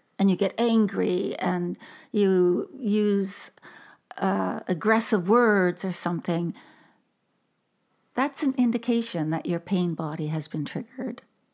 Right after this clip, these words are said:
So also, if we have unresolved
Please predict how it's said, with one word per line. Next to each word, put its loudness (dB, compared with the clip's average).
So 0
also, 0
if -4
we 2
have -2
unresolved -2